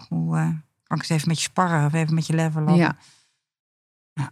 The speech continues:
Speaker 2: Als je alleen al zou zeggen van, "Ik zie twee oplossingen.
Speaker 1: Ja.
Speaker 2: Oplossing A, oplossing B."
Speaker 1: Ja.
Speaker 2: Zou dat al een wereld van verschil maken?
Speaker 1: Ja.
Speaker 2: En,
Speaker 1: Want
Speaker 2: eh,
Speaker 1: ik
Speaker 2: en
Speaker 1: zie
Speaker 2: ik
Speaker 1: het
Speaker 2: zie ook wat
Speaker 1: sowieso voor
Speaker 2: bedreigingen
Speaker 1: me.
Speaker 2: bijvoorbeeld. "Goh,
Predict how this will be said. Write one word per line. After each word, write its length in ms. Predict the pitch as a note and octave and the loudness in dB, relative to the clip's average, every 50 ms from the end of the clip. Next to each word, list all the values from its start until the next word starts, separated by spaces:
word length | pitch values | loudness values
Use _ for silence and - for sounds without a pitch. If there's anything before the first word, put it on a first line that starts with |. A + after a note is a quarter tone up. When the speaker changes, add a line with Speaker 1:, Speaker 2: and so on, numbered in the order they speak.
| - _ | -10 _
Speaker 2:
Als 160 | - G3 F#3 | 0 2 4
je 60 | - G#3+ | 4 6
alleen 200 | A3+ B3 C4+ C4 | 6 8 8 8
al 100 | A3 G3 | 8 8
zou 160 | G3+ F3+ F3 | 8 6 6
zeggen 280 | F3+ G3 F#3+ F#3+ F#3+ | 6 6 4 4 4
van, 180 | E3+ F3+ E3+ - | 4 4 2 2
"Ik 120 | - - | 2 -2
zie 140 | - - G3+ - | 0 0 0 4
twee 260 | - A3 A3 - - | 6 6 6 6 6
oplossingen. 680 | B3 A#3+ B3 B3 B3+ B3 - - C4 C#4 D#4 G4 G#4 - | 4 6 6 6 6 6 6 6 6 6 6 4 2 -2
Speaker 1:
Ja. 240 | - G#3+ - - - | -2 0 0 0 -2
Speaker 2:
Oplossing 480 | - - - G3 F#3 F3+ - F#3 - - | -4 -6 0 0 2 2 2 0 0 2
A, 280 | G3 G3+ F#3 E3+ - - | 2 2 4 2 2 0
oplossing 420 | - - - F3 D#3+ - F3 D#3 C#3 | -4 -2 0 0 2 4 4 4 4
B." 360 | D#3 E3 G3 A#3+ C#4 D#4 F4 - | 4 4 6 6 6 4 2 0
Speaker 1:
Ja. 280 | G3+ G#3+ A#3 - - - | -2 -2 -2 -2 -4 -2
Speaker 2:
Zou 200 | - - G#3 A#3+ | 2 4 6 6
dat 100 | B3+ B3+ | 6 6
al 180 | B3 B3 B3+ | 6 6 6
een 160 | B3 A#3+ B3 - _ _ _ | 6 6 4 2 _ _ _
wereld 440 | D4+ E4 F4+ F4+ F4+ F4 E4+ D4+ - | 4 6 6 6 6 4 4 2 4
van 160 | - C#4 B3+ | 4 4 4
verschil 320 | - - - G#3 E3+ D3+ | 2 0 0 0 2 2
maken? 500 | D3 C#3 C3+ C3 C3+ D3 - D3+ D3+ D#3 - | 0 0 0 -2 -4 -6 -6 -8 -10 -8 -4
Speaker 1:
Ja. 260 | G#3 A3 - - _ _ _ _ _ _ _ _ _ _ _ _ | -2 -2 -2 -2 _ _ _ _ _ _ _ _ _ _ _ _
Speaker 2:
En, 300 | - F#3 F3 F3 F3+ F3+ | -2 0 2 2 2 2
Speaker 1:
Want 140 | F3 F3 E3+ | 2 2 2
Speaker 2:
eh, 60 | - | 2
Speaker 1:
ik 40 | - | 2
Speaker 2:
en 40 | - | 2
Speaker 1:
zie 20 | |
Speaker 2:
ik 60 | G3 F#3+ | 2 2
Speaker 1:
het 80 | D#3 | 2
Speaker 2:
zie 100 | - - - | 2 2 4
ook 80 | C4 | 4
wat 100 | C4+ A#3+ | 4 4
Speaker 1:
sowieso 100 | E3 E3+ | 4 4
voor 100 | F#3 E3+ | 4 6
Speaker 2:
bedreigingen 380 | F#3 F#3+ A3 B3 - B3 A3+ A3 | 6 8 8 8 10 10 8 8
Speaker 1:
me. 80 | G#3+ | 8
Speaker 2:
bijvoorbeeld. 540 | G3 G3+ G3 - G#3+ G3+ F#3+ G3+ G3+ G3 - | 6 4 4 4 4 6 6 6 4 4 0
"Goh, 300 | - - G#3+ G3+ - - | -2 -2 0 0 0 0